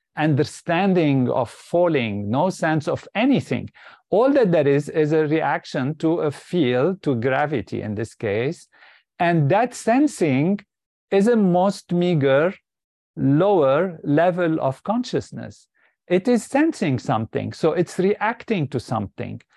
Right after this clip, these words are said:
So there is this broadening of the understanding of what consciousness is from a human-like, which is quite high in the range of consciousness, to a most s-,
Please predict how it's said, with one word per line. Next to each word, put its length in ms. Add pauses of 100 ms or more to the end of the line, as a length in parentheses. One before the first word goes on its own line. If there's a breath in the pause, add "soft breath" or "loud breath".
(220 soft breath)
So 340
there 340
is 280 (140)
this 540 (340)
broadening 880
of 260
the 180 (300)
understanding 960
of 240
what 280
consciousness 680
is 360 (340 loud breath)
from 280
a 120
human-like, 840 (340)
which 240
is 220
quite 360
high 540
in 140
the 120
range 420
of 240
consciousness, 640 (440 loud breath)
to 200
a 140
most 680 (100)
s-, 480